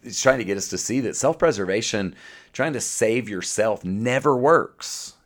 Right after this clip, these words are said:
It's an understandable instinct, but it never works. And there are three questions I ask myself that help me recognize the places where I'm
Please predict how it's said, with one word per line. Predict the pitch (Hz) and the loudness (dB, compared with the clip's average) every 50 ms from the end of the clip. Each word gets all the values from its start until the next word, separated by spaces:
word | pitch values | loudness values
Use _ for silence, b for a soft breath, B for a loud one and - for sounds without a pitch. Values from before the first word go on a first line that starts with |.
| _ _ _ | _ _ _
It's | - 120 110 - | -4 -2 0 0
an | 123 113 | 0 0
understandable | 123 165 214 208 147 - - - 123 139 160 147 98 90 85 | 0 2 2 2 0 0 0 0 0 0 2 2 2 2 2
instinct, | 90 120 175 202 185 - - - 58 62 - - - | 4 4 4 2 2 0 -4 -8 -10 -10 -12 -12 -10
but | 117 120 | -8 -8
it | 113 | -8
never | 113 123 127 139 156 175 170 185 180 | -8 -8 -4 -2 0 0 2 2 4
works. | 190 220 240 240 - _ - - - - - - _ b b b b b b b b b b b b b b b b b b _ _ _ _ | 4 4 2 2 -2 _ -16 -16 -16 -16 -16 -20 _ b b b b b b b b b b b b b b b b b b _ _ _ _
And | - 110 113 110 | 0 2 4 4
there | 107 | 4
are | 104 | 2
three | 104 - 165 190 190 | 2 2 0 0 2
questions | 185 - 127 117 - - 110 98 | 4 6 6 6 6 4 -4 -2
I | 95 87 95 | 0 0 0
ask | 95 92 92 - - | 0 0 -2 -2 -4
myself | 90 90 85 - - 90 87 85 - - | -4 -4 -4 -2 -2 0 0 0 -2 -2
that | 90 87 - | -4 -4 -2
help | - 90 95 - | -2 -4 -4 -4
me | 87 98 92 | -4 -6 -4
recognize | 82 85 87 87 - - 85 85 80 80 - | -2 -2 -2 -4 -4 -8 -10 -8 -8 -8 -8
the | - - | -10 -8
places | - - 85 80 - 82 80 - | -4 -2 -4 -2 -4 -8 -10 -8
where | 82 71 76 | -6 -6 -6
I'm | 80 80 80 80 82 78 - | -6 -8 -8 -10 -10 -12 -14